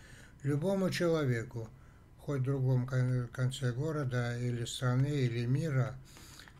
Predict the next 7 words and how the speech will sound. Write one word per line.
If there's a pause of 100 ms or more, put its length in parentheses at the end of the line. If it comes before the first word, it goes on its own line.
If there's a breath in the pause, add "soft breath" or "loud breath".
дать
приёмы
конкретные, (600 loud breath)
снимать
стресс
и
переводить